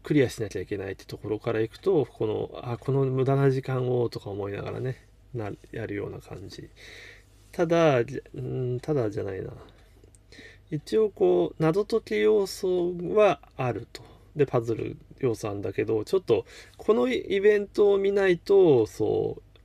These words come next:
バッド、バッドじゃないな。あの、トゥルーエンドにならないみたいなね、<laughs> ところの仕掛けがあるけど、それがまあちょっと、あの、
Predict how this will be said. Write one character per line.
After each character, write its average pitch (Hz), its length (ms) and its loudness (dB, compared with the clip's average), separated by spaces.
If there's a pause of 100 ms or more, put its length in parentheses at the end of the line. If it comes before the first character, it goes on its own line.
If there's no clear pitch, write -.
(120)
バ 123 140 0
ッ - 100 -20
ド、 147 200 4
バ 123 160 -8
ッ - 100 -16
ド 101 60 -8
じ 98 60 -6
ゃ 101 40 -6
な 101 80 -6
い 98 80 -8
な。 95 180 -12 (640)
あ 117 120 -4
の、 104 260 -4 (420)
ト - 160 0
ゥ - 20 6
ル 175 220 8
ー 160 60 4
エ 160 80 4
ン 160 80 4
ド 123 100 2
に 98 120 -4
な 101 120 -6
ら 113 120 0
な 95 140 -6
い 98 80 -14
み - 100 -14
た - 140 -14
い 104 60 -12
な 104 80 -10
ね、 110 140 -4 (120)
<laughs> - 100 -20
と 113 100 -2
こ 117 140 2
ろ 113 100 4
の 98 120 -4
仕 - 160 -14
掛 113 120 -2
け 110 140 -6
が 107 120 0
あ 104 40 -2
る 98 80 -10
け - 100 -10
ど、 - 80 -14
そ - 160 -4
れ 143 80 2
が 139 140 2
ま 131 100 0
あ 113 60 -4
ち - 100 -8
ょ 117 40 -6
っ - 100 -8
と、 - 280 -8 (680)
あ 98 160 -14
の、 95 240 -10